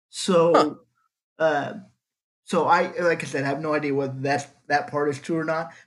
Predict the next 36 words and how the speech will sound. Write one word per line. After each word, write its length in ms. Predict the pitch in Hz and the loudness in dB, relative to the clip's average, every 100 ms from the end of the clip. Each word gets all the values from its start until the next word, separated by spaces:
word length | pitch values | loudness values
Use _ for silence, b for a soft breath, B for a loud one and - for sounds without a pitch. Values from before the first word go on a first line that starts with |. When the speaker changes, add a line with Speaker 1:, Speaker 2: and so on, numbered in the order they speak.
| - | -8
Speaker 1:
But 140 | 135 | -4
fifty-one 380 | 220 233 240 240 | -2 0 2 2
and 100 | 220 | 2
thirty-one 380 | 220 226 196 190 | 2 2 0 -2
in 120 | 185 | -2
his 180 | 180 165 | -4 -2
last 360 | 170 175 185 180 | 0 0 -2 -6
year, 380 | 170 170 185 B B | -2 0 -2 B B
um, 180 | 160 156 | -2 0
he 120 | 190 | 0
took 240 | 214 240 - | 0 -2 -2
the 80 | 180 | -4
Warriors 440 | 165 196 202 202 | 0 0 0 -4
when 120 | 180 | -6
he 80 | 170 | -10
first 340 | 170 214 220 - | -4 0 0 0
took 200 | 208 208 | -4 -2
over 220 | 202 175 | 0 4
the 100 | 143 | 2
job 460 | 131 160 185 190 - b b | 2 0 2 0 -4 b b
in 140 | - 165 | -12 -6
two 160 | - | -4
thousand 380 | 202 202 185 185 | -2 2 2 0
and 120 | 156 151 | -6 -10
twelve. 520 | - 190 151 165 180 b b | -4 0 2 2 -2 b b
They 60 | 170 | -2
were 120 | 156 147 | -2 -2
twenty-three 560 | - 226 226 220 220 | 0 2 2 0 0
and 200 | 185 160 - | 0 -4 -10
forty-three. 680 | - 220 208 196 - 139 135 | -4 -2 -2 -4 -6 -2 0
That 220 | 160 147 | 0 0
was 140 | 156 143 | -2 -4
in 100 | 135 | -6
the 80 | 131 | 0
lockout 600 | 151 165 165 139 113 139 | 2 2 2 -2 -4 -6
year. 300 | 131 123 | -8 -10